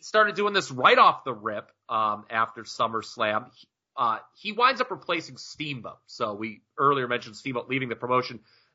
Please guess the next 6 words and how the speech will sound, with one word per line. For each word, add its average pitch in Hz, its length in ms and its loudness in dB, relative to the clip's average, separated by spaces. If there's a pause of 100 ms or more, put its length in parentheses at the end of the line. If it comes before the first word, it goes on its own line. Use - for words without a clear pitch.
Uh, 110 200 0 (140)
Ricky 190 280 -2
Steamboat 180 340 -2
was 143 180 -2
originally 147 720 -2
announced 117 760 2